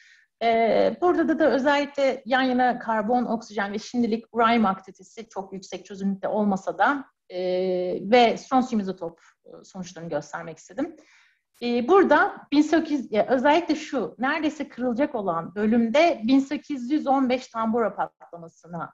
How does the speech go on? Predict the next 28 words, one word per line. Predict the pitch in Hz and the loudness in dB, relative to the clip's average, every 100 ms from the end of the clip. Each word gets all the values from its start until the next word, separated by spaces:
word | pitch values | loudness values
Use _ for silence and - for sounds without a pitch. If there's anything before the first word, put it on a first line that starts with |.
| - | -12
denk | 160 156 | -14 -12
geliyor | 151 147 156 | -8 -8 -6
burası. | 165 - 262 285 - | -10 -6 -4 -2 2
Eğer | 175 175 180 | 2 2 -2
lineer | 202 202 202 - | -2 0 -2 -4
interpolasyon | 190 190 175 180 175 170 156 | -10 -4 -4 -4 -8 -10 -14
yaparsanız | 170 175 180 175 165 165 - | -12 -2 0 0 -8 -16 -14
yaşlarda. | 147 - - 160 160 269 339 - - _ _ _ | -16 -16 -14 -12 0 0 0 -10 -20 _ _ _
E, | 214 220 | -4 0
ve | 254 226 | 2 4
ben | 285 302 262 | 6 4 2
şu | - - | -4 0
anda | 269 269 277 277 240 - | 2 4 4 2 2 -2
lazer, | 220 240 233 247 226 - | 0 0 2 0 -2 -8
e, | 185 | -12
iz | 185 - 233 | -10 -6 0
element | 240 220 196 190 | 2 2 -2 -6
sonuçlarını | 196 - 185 180 | -16 -18 -18 -12
bekliyorum. | 175 175 - 196 226 233 - | -12 -12 -12 -6 -4 -4 -6
E, | 190 190 | -10 -4
belki, | 226 262 277 - 277 269 _ _ _ 202 | 2 2 2 -4 -12 -12 _ _ _ -8
e, | 196 | -4
burada | 269 233 208 269 302 - | -2 0 4 4 2 -4
bu | 262 | -10
tambura | 254 247 233 262 247 | -2 0 2 2 2
patlamasının | 202 - 196 190 - 285 302 - | -2 -4 -12 -10 -2 0 0 0
izini | 233 202 247 269 | -2 0 2 2
yakalayabileceğim. | 233 226 226 202 180 175 175 240 311 294 | 0 -2 -6 -6 -6 -10 -4 -2 -2 -4